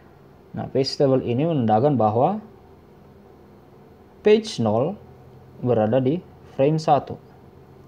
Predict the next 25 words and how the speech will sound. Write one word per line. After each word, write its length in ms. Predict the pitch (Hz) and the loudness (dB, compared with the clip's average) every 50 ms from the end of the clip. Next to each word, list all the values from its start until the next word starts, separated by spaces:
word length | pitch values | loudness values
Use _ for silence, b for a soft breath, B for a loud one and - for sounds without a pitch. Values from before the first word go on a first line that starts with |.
| - - - - - - - - - - - - - - - - - - - - - | -20 -20 -20 -20 -20 -20 -20 -20 -20 -20 -20 -20 -20 -20 -20 -20 -20 -20 -20 -8 -4
page 180 | - 117 110 - | -2 -2 -2 -4
satu 460 | - - 107 98 98 - 165 202 269 - - - - - | -4 -4 -2 -4 -2 -2 -2 -2 -2 -4 -10 -18 -20 -14
berada 380 | - 123 110 107 104 107 110 107 | -8 -4 -2 0 0 0 0 0
di 240 | 110 113 113 120 127 - - - - - - - - - | 0 -2 -4 -4 -6 -12 -20 -20 -20 -20 -20 -20 -10 -4
frame 400 | - 143 160 170 180 190 214 247 - - - - - - - - - - | 0 2 2 2 0 -2 -4 -6 -8 -14 -20 -20 -20 -20 -20 -20 -10 -8
empat, 260 | 156 160 156 - - - - - - - - - - - - - - - - - - - - - - - - - - - - - - - - - - - - - - - - - - - - | -8 -4 -2 -4 -4 -4 -8 -20 -20 -20 -20 -20 -20 -20 -20 -20 -20 -20 -20 -20 -20 -20 -20 -20 -20 -20 -20 -20 -20 -20 -20 -20 -20 -20 -20 -20 -20 -20 -20 -20 -20 -20 -20 -20 -18 -2 0
page 260 | 147 135 - - 147 | 0 0 0 -2 -2
dua 240 | 151 160 165 160 151 | 0 2 2 4 2
berada 300 | 127 110 107 107 107 104 | 2 2 2 2 2 0
di 80 | 101 | -2
frame 260 | - - 107 104 104 - - - - - | -4 -6 -6 -6 -6 -10 -12 -16 -20 -10
tiga, 380 | - 117 110 113 120 - 214 226 - - - - - - - - - - - - - | -8 -6 -2 -2 -2 -2 -2 -6 -12 -20 -20 -20 -20 -20 -20 -20 -20 -20 -20 -12 -10
page 320 | - 104 - - - - - - - - - - 110 | -8 -8 -8 -10 -16 -20 -20 -20 -20 -20 -10 -6 -4
tiga 480 | 117 113 123 123 120 120 120 120 117 - - | -2 0 0 0 0 0 -2 -6 -8 -10 -8
berada 320 | 110 110 107 107 101 101 | -4 -2 -2 -2 -2 -4
di 160 | 101 98 98 110 - - - | -6 -8 -8 -10 -14 -10 -6
frame 380 | - 110 107 107 107 110 110 113 - | -2 -2 0 -2 -2 -6 -10 -12 -8
tujuh. 260 | - 131 123 - - - - - - - - - - - - - - 117 | -6 -6 -6 -6 -10 -18 -20 -20 -20 -20 -20 -20 -20 -20 -20 -16 -12 -10
Ya, 160 | 113 - - B B B B B B B B - - | -10 -10 -12 B B B B B B B B -6 -4
jadi 320 | 113 107 123 151 185 - - - - - - - - - - - - | -2 0 0 0 0 -2 -6 -12 -20 -20 -20 -20 -20 -20 -20 -20 -14
di 120 | - - 117 | -12 -10 -6
sini 160 | - 160 170 160 | -4 -2 -2 -2
kita 240 | - 160 156 143 | -2 -2 0 0
bisa 320 | 127 123 120 117 - 110 120 | 0 0 -2 -2 -2 0 0
lihat 320 | 156 196 151 120 110 110 | 2 2 2 0 0 -2